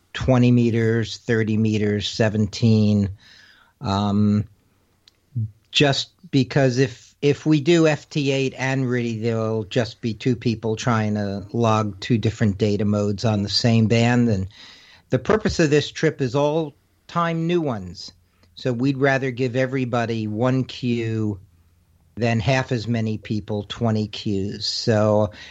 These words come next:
F T eight will not be used on any band as riddy,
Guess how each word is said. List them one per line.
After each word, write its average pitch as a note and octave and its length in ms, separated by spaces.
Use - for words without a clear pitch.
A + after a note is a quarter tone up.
F - 260
T D3 220
eight C3+ 180
will A#2+ 160
not B2+ 320
be C3+ 80
used B2 420
on A2+ 160
any A#2+ 200
band A#2 400
as G#2+ 240
riddy, B2 560